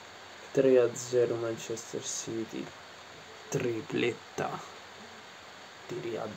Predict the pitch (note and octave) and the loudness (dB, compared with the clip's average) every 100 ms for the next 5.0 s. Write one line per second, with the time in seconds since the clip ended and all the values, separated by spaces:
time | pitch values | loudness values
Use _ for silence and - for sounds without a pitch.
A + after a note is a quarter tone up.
0 | G#2+ G#2+ G#2 G#2+ - - - - - - | -8 -8 -6 -6 -6 -8 -10 -10 -14 -14
1 | - - - - - - - - - - | -16 -16 -16 -14 -14 -16 -16 -16 -16 -16
2 | - - - - - - C3+ - D3 C#3+ | -16 -16 -16 -16 -14 -2 -2 4 8 8
3 | C#3 C#3 - - C3 C3 C#3 D3 C3 - | 10 8 6 2 4 6 6 6 4 0
4 | A#2 A2 - - B2 C3 - - - - | -2 0 -2 2 2 2 -2 -4 -2 -2